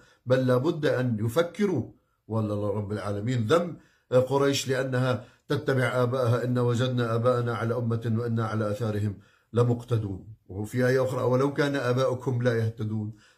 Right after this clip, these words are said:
لا يعقلون". ومين اللي قال لكم إنه آباؤكم على حق وعلى هدى وعلى، لابد أن، يعني، نخرج من هذا الثوب الذي تربينا عليه وولدنا عليه لنحاكم التاريخ بتجرد عن عصبياتنا السنية أو الشيعية،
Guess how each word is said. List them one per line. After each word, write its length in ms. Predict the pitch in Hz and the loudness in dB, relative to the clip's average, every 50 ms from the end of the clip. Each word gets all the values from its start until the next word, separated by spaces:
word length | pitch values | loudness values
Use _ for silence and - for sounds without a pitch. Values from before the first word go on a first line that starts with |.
| _ - | _ 2
لا 160 | 117 135 135 | 4 4 4
يعقلون". 760 | 139 135 117 110 - 147 131 117 123 123 120 113 110 110 110 - _ _ - | 4 2 2 0 0 0 0 2 2 2 2 0 0 -2 -6 -10 _ _ -6
ومين 200 | 101 107 113 147 | -2 0 0 2
اللي 140 | 160 175 170 | 2 2 0
قال 100 | 160 160 | 0 0
لكم 200 | 156 160 156 151 | 0 -2 -2 -2
إنه 260 | 156 151 151 139 135 | -2 -2 -2 -2 0
آباؤكم 480 | 131 135 147 135 - - - 143 117 | 0 0 0 0 -2 -2 -2 -4 -2
على 200 | 113 127 127 110 | 0 0 0 -2
حق 300 | 98 - 131 120 - - | -2 -4 -6 -6 -4 -4
وعلى 260 | 113 107 104 117 120 113 | -4 -2 -2 0 0 2
هدى 220 | 110 135 135 131 | 2 2 2 2
وعلى، 340 | 117 101 104 117 117 107 - - _ _ _ _ _ _ _ - | 0 0 0 -2 -2 -4 -6 -8 _ _ _ _ _ _ _ -2
لابد 400 | 113 135 143 143 165 226 240 - | 2 4 4 6 6 6 4 4
أن، 300 | - 185 185 180 156 - - - - _ _ - 139 135 135 131 131 127 127 127 117 110 | 0 -4 -4 -4 -6 -8 -12 -16 -20 _ _ -14 -12 -10 -8 -8 -8 -8 -6 -6 -4 -4
يعني، 260 | 117 110 113 117 117 | -4 -4 -4 -4 0
نخرج 560 | 123 190 226 220 - 226 220 196 170 156 156 | 2 2 2 4 4 2 2 2 2 0 -2
من 180 | 156 151 131 127 | -2 -2 0 0
هذا 280 | 135 143 139 123 135 | -2 -2 0 0 -2
الثوب 500 | 123 - - - - 190 208 214 175 170 | -2 -4 -6 0 2 4 4 4 4 2
الذي 500 | 165 147 139 139 135 127 131 135 127 113 | 0 0 0 -2 -2 -2 -4 -4 -4 -6
تربينا 600 | 110 - 143 143 147 135 139 175 190 185 170 156 147 | -4 -4 -4 -4 -4 -4 -2 -2 -2 0 0 -2 -2
عليه 360 | 120 120 135 147 151 139 127 | -2 -2 -2 -2 -2 -2 -2
وولدنا 520 | 127 131 135 147 170 170 147 151 147 139 | -2 -2 -2 -2 -2 -4 -4 -4 -4 -4
عليه 380 | 120 123 135 156 185 214 208 - - - - - _ - | -2 -2 0 0 2 0 0 -2 -6 -18 -20 -20 _ -4
لنحاكم 600 | 131 143 147 139 - - 185 202 196 - 175 156 | 0 0 0 0 0 0 -2 -2 -2 -2 -4 -4
التاريخ 520 | 131 107 - - 127 120 135 170 208 - - | -4 -4 -2 0 0 0 0 0 -2 -4 -4
بتجرد 680 | 127 131 135 - 147 123 123 220 233 196 165 147 131 127 | -4 -4 -2 0 2 6 8 8 8 8 4 0 -2 -2
عن 120 | 120 120 | -4 -6
عصبياتنا 640 | 120 123 120 - 120 113 117 131 147 139 - 127 113 107 | -6 -6 -6 -6 -6 -4 -4 -4 -4 -4 -6 -6 -8 -8
السنية 460 | 101 - 135 135 135 131 135 127 110 | -8 -8 -8 -10 -8 -8 -8 -8 -8
أو 80 | 117 | -8
الشيعية، 600 | 117 113 - - 107 104 101 104 104 101 98 - | -8 -10 -10 -10 -10 -10 -8 -8 -8 -10 -10 -12